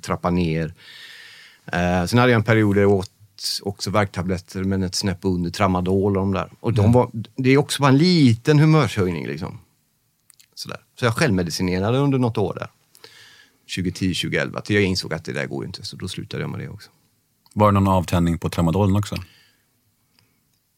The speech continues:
Speaker 1: Nej, tra-, tramadol skulle jag nog säga är, är nog bland det jävligaste och mest listiga man kan, liksom. Nu efter det så förstår jag, jag, jag har för,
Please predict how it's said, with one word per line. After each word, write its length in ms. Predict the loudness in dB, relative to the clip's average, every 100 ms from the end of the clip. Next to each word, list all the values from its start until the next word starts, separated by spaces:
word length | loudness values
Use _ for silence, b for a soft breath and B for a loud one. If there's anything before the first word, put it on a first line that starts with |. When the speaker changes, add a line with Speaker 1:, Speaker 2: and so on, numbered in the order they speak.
| _ _ -10
Speaker 1:
Nej, 600 | -2 2 4 6 4 2
tra-, 280 | 2 0 0
tramadol 540 | 2 2 4 4 2
skulle 180 | 2 0
jag 60 | 2
nog 140 | 0
säga 220 | 0 0
är, 200 | 0 -2
är 240 | -2 0 0
nog 420 | -2 -4 -8 -16 _ _ _ _ -10
bland 540 | -10 -4 0 0 0
det 60 | -2
jävligaste 1040 | -2 0 0 0 -2 -4 -4 -6 -6 -4 -6 -8
och 220 | -6 -4
mest 360 | -4 -6 -8 -6
listiga 580 | -6 -4 -6 -6 -6 -4
man 200 | -6 -8
kan, 500 | -10 -10 -10 -12 -12
liksom. 360 | -14 -12 -14 -16 _ b b b b b b b
Nu 300 | 2 2 2 0
efter 340 | -2 0 2
det 180 | 4 2
så 120 | -2
förstår 340 | -4 -2 0
jag, 260 | 0 0 -2
jag, 240 | -2 0
jag 320 | 2 2 0 -4 -10 -14 -12
har 120 | -8 -6
för, 160 | -6